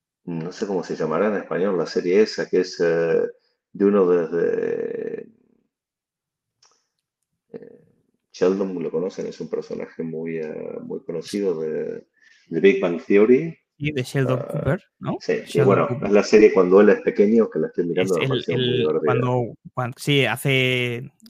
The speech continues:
Speaker 2: otro, ot-, otra persona hace de, de él mismo cuando era chiquitito y se ve cómo creció en la familia, eh, un poquito desestructurada, vamos a decir.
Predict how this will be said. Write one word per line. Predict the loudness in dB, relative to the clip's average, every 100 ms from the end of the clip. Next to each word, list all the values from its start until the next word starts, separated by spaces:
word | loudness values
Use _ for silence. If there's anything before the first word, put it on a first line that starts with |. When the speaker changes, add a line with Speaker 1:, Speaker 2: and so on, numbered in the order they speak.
| -8
Speaker 2:
otro, | -6 -4 -4 -6
ot-, | -8 -12 -12
otra | -10 -8
persona | -8 -2 -2
hace | 0 -2 -2
de, | -4 -10 -8
de | -6 -4
él | -2
mismo | 0 0 -2 -4 _ _
cuando | -10 -6
era | -2 -2
chiquitito | -2 -4 -4 -2 -4 -4
y | -6 -4 -2 -2
se | -2 -4
ve | -2
cómo | 2 2 2
creció | 0 -2 0 2
en |
la | 2
familia, | 0 -4 -2 -2 -2 -4 _ _ _ _ _ _
eh, | -8 -6 -6 -6 -8 -10 -16 -20 _
un | -12
poquito | -2 -2 2 4
desestructurada, | 4 2 0 -2 2 2 4 4
vamos | 0 0
a |
decir. | -2 -2 -8